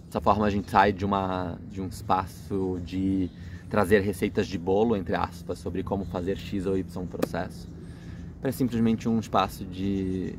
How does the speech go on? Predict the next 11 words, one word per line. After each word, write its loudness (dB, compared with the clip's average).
conversa, 2
diálogo, -2
abertura -4
e, -6
e -6
o -4
que -8
surgir -4
daqui. -4
É 0
isso. -4